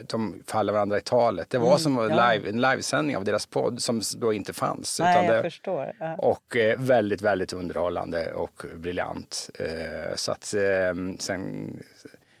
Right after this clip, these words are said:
Speaker 1: händer det ju andra saker som vi inte går in på, tycker jag. Men det är
Speaker 2: Mm.
Speaker 1: preskriberat nu.
Speaker 2: Ja, ja, jag förstår. Det hade med alkohol att göra, kanske.
Speaker 1: <laughs> Möjligen. Det finns ju en alkoholromantik hos både Filip och Fredrik. Och F-,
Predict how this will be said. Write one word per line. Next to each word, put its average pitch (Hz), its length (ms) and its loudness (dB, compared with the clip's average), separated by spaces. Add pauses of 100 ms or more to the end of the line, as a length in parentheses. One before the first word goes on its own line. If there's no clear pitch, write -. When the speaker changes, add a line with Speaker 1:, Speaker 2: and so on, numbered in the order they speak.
(140)
Speaker 1:
händer 117 280 0
det 110 60 4
ju 104 60 4
andra 95 320 2
saker 98 320 -2
som 98 180 -6
vi 92 460 -4 (140)
inte 90 220 -6
går 90 240 -6
in 87 120 -8
på, 87 220 -8 (340)
tycker 101 260 -6
jag. 95 140 0 (100)
Men 110 200 0
det 107 60 4
är - 20 4
Speaker 2:
Mm. 107 80 2
Speaker 1:
preskriberat - 480 -6
nu. 113 120 -12 (140)
Speaker 2:
Ja, - 220 -2 (100)
ja, 170 200 4
jag 139 160 -2
förstår. - 320 -12 (420)
Det 156 120 0
hade 151 240 0
med 151 160 -2
alkohol 151 300 -6
att 180 60 -2
göra, - 200 -6
kanske. - 380 -2 (180)
Speaker 1:
<laughs> 175 200 2
Möjligen. 123 520 6 (220)
Det 165 100 0
finns 135 240 2
ju - 20 2
en 156 80 4
alkoholromantik 110 840 2
hos 110 300 0
både 110 240 0
Filip 113 280 -4
och 139 80 -6
Fredrik. 104 340 -2
Och 107 80 -2
F-, - 120 -14